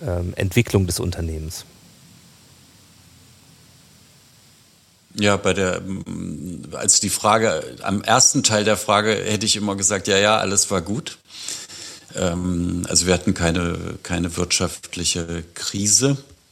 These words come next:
Speaker 2: Und das Unternehmen, ganz interessant, hatte übrigens schon in den neunziger Jahren damals vom ganzheitlichen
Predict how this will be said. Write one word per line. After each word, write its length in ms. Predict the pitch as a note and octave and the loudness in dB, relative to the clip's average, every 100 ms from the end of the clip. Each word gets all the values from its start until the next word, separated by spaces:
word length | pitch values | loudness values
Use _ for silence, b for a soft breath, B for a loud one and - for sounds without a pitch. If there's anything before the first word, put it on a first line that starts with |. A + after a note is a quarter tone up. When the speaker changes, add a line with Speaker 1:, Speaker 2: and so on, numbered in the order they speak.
| _ _ _ _ _ _ - B B B B | _ _ _ _ _ _ -20 B B B B
Speaker 2:
Und 160 | - F2+ | -6 0
das 160 | F#2 F#2 | 2 2
Unternehmen, 920 | F#2+ F#2+ F#2 G2 G2 F#2 D#2 E2 F2 | 2 2 4 2 2 0 -4 -6 -4
ganz 220 | F#2+ E2+ | 0 0
interessant, 580 | F#2+ - F2 - F2+ F2+ | 0 0 0 2 0 -2
hatte 200 | F2+ F#2 | -4 -4
übrigens 480 | E2+ E2+ E2+ E2+ - | -6 -8 -8 -2 -2
schon 220 | F#2 F2+ | -2 -4
in 180 | C#2+ F2+ | -4 -6
den 280 | F2 E2+ E2+ | -4 -2 2
neunziger 560 | A2 C3 - G#2 D#2+ | 4 6 4 2 -2
Jahren 720 | D#2+ D#2 D#2 E2+ F2+ F#2+ F2+ | -4 -4 -2 0 0 -2 -2
damals 500 | E2+ E2+ F2+ F2+ F2 | -2 -2 0 0 0
vom 260 | - F2 F2 | -2 -4 -6
ganzheitlichen 880 | - F2 - F#2+ - F2 - F2 | -2 0 0 0 -2 -4 -2 -4